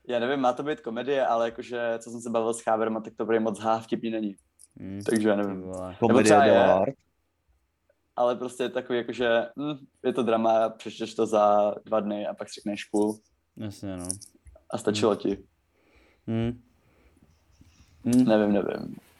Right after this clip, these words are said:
Speaker 2: Takže
Speaker 1: No,
Speaker 2: přání,
Speaker 1: takže
Speaker 2: přání do nového roku, Vítku, ty chceš víc přečíst, přečíst víc knížek, já si chci užít ten rok a Ondra chce neumřít.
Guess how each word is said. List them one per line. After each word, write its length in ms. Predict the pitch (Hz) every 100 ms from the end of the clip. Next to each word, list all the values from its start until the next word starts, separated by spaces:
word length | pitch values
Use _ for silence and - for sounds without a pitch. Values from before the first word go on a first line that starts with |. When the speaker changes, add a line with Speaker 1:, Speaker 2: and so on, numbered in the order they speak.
| - _ -
Speaker 2:
Takže 220 | 135 165
Speaker 1:
No, 100 | 180
Speaker 2:
přání, 240 | 175 135
Speaker 1:
takže 320 | 139 135 131 123
Speaker 2:
přání 280 | 143 151
do 100 | 156
nového 300 | 147 143 139
roku, 260 | 131 131 131
Vítku, 280 | 127 123 127
ty 80 | -
chceš 240 | 131 123
víc 140 | 127
přečíst, 540 | - 123 - 135 - - _ - _
přečíst 360 | 135 143 135
víc 200 | 139 135
knížek, 360 | - 117 127 123
já 100 | 123
si 100 | 123
chci 160 | - 135
užít 300 | 110 117 117
ten 140 | 120
rok 240 | 120 120 -
a 280 | 113 113 113
Ondra 320 | 110 110 110
chce 440 | - - 107 104 104
neumřít. 460 | 95 90 90 78